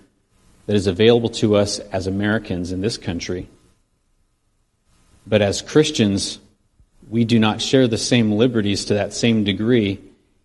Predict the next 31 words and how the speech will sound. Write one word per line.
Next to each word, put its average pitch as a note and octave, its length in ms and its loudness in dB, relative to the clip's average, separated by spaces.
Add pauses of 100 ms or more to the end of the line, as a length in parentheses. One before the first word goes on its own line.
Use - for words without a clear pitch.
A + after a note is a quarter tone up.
(640)
in G2+ 140 -4
being G#2 180 -2
able G2 180 0
to F2+ 60 -2
say G#2 220 4
whatever G#2 400 2
it A2 80 2
is A2+ 160 2
that - 120 0
we G#2+ 120 0
want A2 260 0
to G2 60 -6
say A#2 320 2
because G2+ 380 -4
we A#2 140 2
are G2 100 0
governed A2 420 0
by G2+ 140 -2
the F#2 100 -6
Holy F#2 280 -4
Spirit. - 520 -10 (460)
We're G#2 100 -4
governed A2+ 460 2
by G#2 160 0
our G2 120 -2
relationship F#2+ 840 -6 (520)
with - 180 -12
one G2+ 160 0
another. F#2+ 320 -2
We're F#2 140 -4
governed G#2+ 680 0